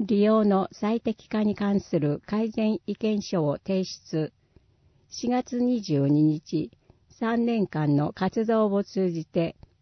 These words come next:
農業者の皆さんからいただいたご意見をもとに、これからの農業政策に反映されるよ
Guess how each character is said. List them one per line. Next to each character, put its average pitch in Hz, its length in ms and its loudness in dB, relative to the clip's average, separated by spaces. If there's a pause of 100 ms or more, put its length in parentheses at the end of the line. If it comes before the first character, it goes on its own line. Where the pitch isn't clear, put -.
(260)
農 233 240 0
業 247 240 0
者 170 180 0
の 151 160 4
皆 190 240 4
さ 156 160 -2
ん 143 100 0
か 147 140 -2
ら 151 160 -2
い 196 80 -8
た 208 160 0
だ 208 140 0
い 202 100 -4
た 185 160 -2
ご 202 160 2
意 214 120 0
見 160 280 2
を 135 100 4
も 143 140 4
と 156 160 0
に、 156 260 2 (640)
こ 220 140 0
れ 226 100 2
か 220 160 -2
ら 185 140 2
の 170 260 2 (500)
農 240 240 2
業 233 200 0
政 240 360 -2
策 156 280 -2
に 147 200 0
反 226 340 0
映 220 160 0
さ 208 180 -2
れ 196 140 0
る 170 160 2
よ 151 320 0